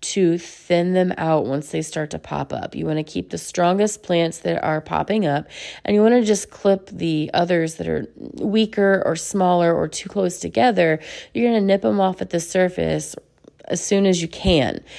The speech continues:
That means those carrots are well spaced and they're gonna dig deep down into the soil.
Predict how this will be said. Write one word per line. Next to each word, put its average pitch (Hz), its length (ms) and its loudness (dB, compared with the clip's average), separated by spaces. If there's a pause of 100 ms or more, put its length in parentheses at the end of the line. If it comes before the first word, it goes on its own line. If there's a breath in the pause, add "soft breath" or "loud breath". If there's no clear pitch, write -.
(380 loud breath)
That 196 180 4
means 202 220 2
those 170 200 2
carrots 233 560 4
are 175 140 2
well 160 200 2
spaced 240 640 2 (100)
and 165 320 4
they're 160 80 2
gonna 151 180 0
dig 147 380 -4
deep 185 280 -2
down 165 360 0
into 156 260 -4
the - 80 -8
soil. 147 680 0